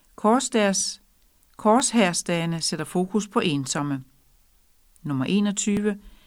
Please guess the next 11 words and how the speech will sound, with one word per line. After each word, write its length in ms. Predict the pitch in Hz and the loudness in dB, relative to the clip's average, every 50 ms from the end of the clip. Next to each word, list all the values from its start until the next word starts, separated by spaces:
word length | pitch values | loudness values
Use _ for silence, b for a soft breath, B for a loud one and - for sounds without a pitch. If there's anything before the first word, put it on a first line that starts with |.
| B B B | B B B
Peter 200 | - 190 175 180 | 0 2 2 2
Hansen 440 | 175 214 247 247 247 254 - 269 262 | 4 4 4 4 2 2 2 2 2
stopper 360 | - - 185 160 151 - 180 | 2 0 -2 -4 -2 -4 -6
i 120 | - 190 | -6 -6
politik. 540 | 190 - 240 233 240 233 - 151 120 - - - _ _ _ _ _ _ _ b b b b b b b b b b b b b b b _ _ _ _ _ _ _ _ _ _ - - - _ - - _ _ _ _ _ _ _ b b b b b b b b b b b b b b b b - | -2 0 0 0 2 0 -4 -6 -10 -12 -18 -20 _ _ _ _ _ _ _ b b b b b b b b b b b b b b b _ _ _ _ _ _ _ _ _ _ -20 -20 -20 _ -20 -20 _ _ _ _ _ _ _ b b b b b b b b b b b b b b b b 2
Nyhederne. 640 | 185 208 220 226 208 202 160 147 135 135 131 131 131 - - - - - - - - - | 6 6 6 6 6 2 0 0 -2 -4 -4 -6 -10 -14 -20 -20 -20 -20 -20 -16 -4 -2
Jyske 240 | 190 190 190 - 196 | -2 0 0 0 2
Vestkysten 540 | 220 233 233 233 - 233 214 220 - 180 | 2 0 0 0 0 -2 0 2 0 0
den 140 | 165 170 160 | 0 -2 -6
tolvte 360 | - - 175 165 160 165 185 | -4 -4 -4 -4 -2 0 2
november. 480 | 190 196 196 175 165 131 - - 135 123 | 2 2 2 2 -2 -4 -4 -6 -6 -8